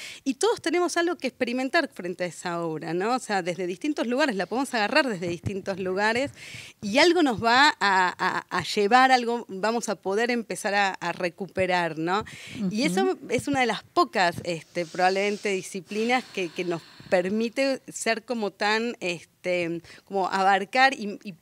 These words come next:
Speaker 1: y poder, eh, volcar sobre ella para poder pensar la obra todos los otros conocimientos y todos los bagajes que nosotros tenemos. Así que, bueno, es un poco
Speaker 2: Claro.
Speaker 1: el,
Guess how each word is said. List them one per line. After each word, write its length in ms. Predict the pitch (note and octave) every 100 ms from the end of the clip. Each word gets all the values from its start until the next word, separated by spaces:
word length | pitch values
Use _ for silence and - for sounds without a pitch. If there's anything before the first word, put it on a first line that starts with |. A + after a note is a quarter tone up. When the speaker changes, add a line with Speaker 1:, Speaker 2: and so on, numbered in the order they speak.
| _
Speaker 1:
y 100 | G3+
poder, 480 | - A3 C4 G#3+ -
eh, 140 | G3+
volcar 580 | F#3 G3 G#3 G3+ C4+ C#4+
sobre 480 | - C#4+ B3+ A#3+ C4
ella 200 | C4+ C#4
para 260 | G3+ F3 F3+
poder 160 | G#3
pensar 380 | - B3+ A#3 B3
la 200 | B3+ C4+
obra 240 | D4 F4 - - - -
todos 160 | D#4
los 160 | D#4 C#4+
otros 220 | D4 C#4
conocimientos 800 | - G#3+ - A3 B3 C4+ C#4 C4
y 60 | G3
todos 200 | A3+ A3+
los 140 | G3+
bagajes 460 | G3+ F#3+ G3 A#3 -
que 140 | F3+
nosotros 420 | E3+ G3+ G3+ F#3
tenemos. 500 | - E3 E3+ D#3 E3 - - _
Así 80 |
que, 60 | G3
bueno, 180 | G3+ F#3
es 100 | G#3
un 140 | A3+
poco 200 | A3 G3+
Speaker 2:
Claro. 100 | A3
Speaker 1:
el, 440 | F#3+ F3 E3 E3+